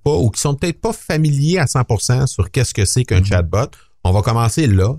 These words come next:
Speaker 1: dans notre parcours dans le, l'univers du chatbot. Qu'est-ce que c'est qu'un chatbot concrètement ?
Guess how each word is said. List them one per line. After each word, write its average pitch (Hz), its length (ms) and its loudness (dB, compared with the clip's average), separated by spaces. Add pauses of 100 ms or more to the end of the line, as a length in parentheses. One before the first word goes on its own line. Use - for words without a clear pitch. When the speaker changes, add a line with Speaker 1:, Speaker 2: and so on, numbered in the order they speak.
Speaker 1:
dans 95 160 0
notre 95 300 0
parcours 127 600 -2 (320)
dans 98 320 0
le, 90 120 2
l'univers 107 560 2
du 98 180 -10
chatbot. 98 440 -2 (420)
Qu'est-ce - 160 -4
que 98 140 0
c'est - 260 0
qu'un 85 240 -2
chatbot 82 420 -2
concrètement ? - 460 -4